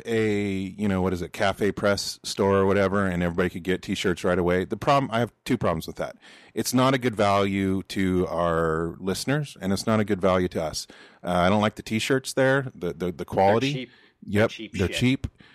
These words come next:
Speaker 1: Um, but you pay a ton for 'em. So what we're doing is we're trying to buy bulk t-shirts in advance. It'll be cheaper for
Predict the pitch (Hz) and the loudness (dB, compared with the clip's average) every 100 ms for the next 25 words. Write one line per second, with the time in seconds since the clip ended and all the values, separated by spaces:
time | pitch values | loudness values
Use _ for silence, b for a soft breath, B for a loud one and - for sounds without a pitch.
0 | b - 98 95 95 101 98 - 101 101 | b 0 4 4 4 2 0 0 2 2
1 | 101 98 - - 113 120 123 139 147 156 | 2 -2 -8 -4 0 2 2 2 2 0
2 | 139 - - 113 110 113 139 143 139 131 | -6 -8 0 2 4 2 2 2 2 2
3 | 110 107 95 107 98 - 120 117 107 98 | 2 0 0 0 0 0 0 0 0 0
4 | 98 95 92 85 - 98 98 - 117 - | 2 2 2 0 -2 0 0 0 -4 0
5 | 120 - 92 82 90 92 98 85 80 82 | -2 -2 -2 0 0 0 -2 -4 -4 -6
6 | - 87 85 78 85 80 | -4 0 0 0 0 0